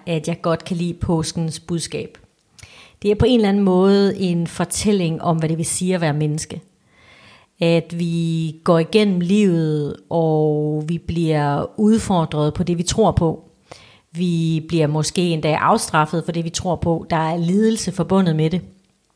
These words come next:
Og nogle gange, så er der noget i os, der er nødt til at lade livet, for så at vi kan genopstå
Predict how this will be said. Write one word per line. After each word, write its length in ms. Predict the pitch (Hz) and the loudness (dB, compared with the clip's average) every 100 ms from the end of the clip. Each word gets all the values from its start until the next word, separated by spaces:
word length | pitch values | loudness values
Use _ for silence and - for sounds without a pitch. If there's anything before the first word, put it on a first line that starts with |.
| _ - _ | _ -20 _
Og 140 | 208 | -2
nogle 300 | 208 208 233 | 2 4 4
gange, 380 | 233 147 165 190 196 - - - _ | 2 -2 -4 -8 -10 -18 -20 -20 _
så 160 | - | -2
er 60 | 190 | 0
der 100 | 190 | 0
noget 560 | 185 175 175 196 202 196 | 2 2 4 4 2 0
i 200 | 180 175 | -2 -2
os, 200 | 180 175 | -2 -4
der 100 | 175 | -4
er 60 | 165 | -2
nødt 220 | 175 170 | -2 -2
til 140 | - | -2
at 100 | 170 | 0
lade 520 | 165 160 165 170 208 | -2 -2 0 2 2
livet, 460 | 175 175 175 - - _ _ _ _ _ _ | 0 -2 -4 -8 -12 _ _ _ _ _ _
for 220 | - 180 | -2 0
så 340 | 170 - 170 170 | 0 0 0 -2
at 260 | 170 165 170 | -4 -8 -6
vi 120 | 170 | -6
kan 260 | 160 175 160 - | -4 -4 -6 0
genopstå 720 | 190 202 175 - - 165 151 | 2 2 0 -2 -4 -6 -6